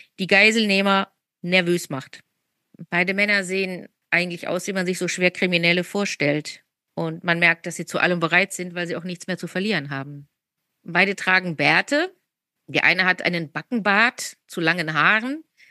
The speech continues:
einen Schnäuzer, naja, so kinnlangen Haaren, und einen Kinnbart, der mit so einer Art Bartsteg mit der Unterlippe verbunden ist.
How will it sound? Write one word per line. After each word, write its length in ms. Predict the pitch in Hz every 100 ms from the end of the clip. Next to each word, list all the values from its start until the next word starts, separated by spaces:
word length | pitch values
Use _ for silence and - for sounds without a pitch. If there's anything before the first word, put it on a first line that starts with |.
| _
einen 240 | - 185 180
Schnäuzer, 800 | - 196 185 240 - 269 311 349 _
naja, 260 | 131 147 156
so 140 | 139
kinnlangen 480 | - 196 190 196 196
Haaren, 520 | 202 202 214 220 226 - - _ _ -
und 420 | 175 180 180 -
einen 260 | 175 170
Kinnbart, 800 | - 285 302 170 127 - - - _ _ -
der 80 | 170
mit 120 | 180
so 60 |
einer 160 | 190 -
Art 220 | 151 - -
Bartsteg 800 | 156 233 - - 196 185 208 -
mit 140 | 202
der 100 | 196
Unterlippe 500 | 214 226 170 156 151
verbunden 540 | - 143 135 143 127 131
ist. 380 | 127 - -